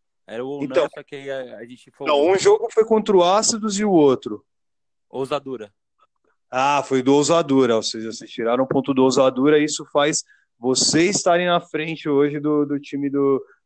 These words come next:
Speaker 2: do Japa e do, do, do Fiore. Agora,
Speaker 1: Fiore.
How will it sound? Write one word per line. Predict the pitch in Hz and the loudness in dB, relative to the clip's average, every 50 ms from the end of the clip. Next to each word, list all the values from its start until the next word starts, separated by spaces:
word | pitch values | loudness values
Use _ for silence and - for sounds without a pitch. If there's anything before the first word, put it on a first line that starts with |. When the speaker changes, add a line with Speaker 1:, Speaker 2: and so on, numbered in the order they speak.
| _ _ | _ _
Speaker 2:
do | 127 131 131 | -8 -8 -6
Japa | 117 120 120 117 120 127 131 - 135 131 | -4 -4 -4 -2 -2 -4 -4 -2 -2 -4
e | 131 | -2
do, | 127 131 131 131 131 131 131 127 127 127 | -2 -2 -2 0 0 0 0 -2 -2 -4
do, | 127 127 127 135 135 131 127 | -4 -6 -8 -8 -10 -12 -14
do | 120 120 | -14 -14
Fiore. | - - 143 135 123 120 113 110 107 101 - _ _ _ _ _ _ _ | -10 -4 -2 -2 0 0 -2 -4 -6 -10 -16 _ _ _ _ _ _ _
Agora, | - 135 131 123 135 139 139 135 127 | -6 -6 -2 0 2 2 2 0 -2
Speaker 1:
Fiore. | 120 110 104 101 95 98 98 | -4 -8 -10 -10 -12 -14 -16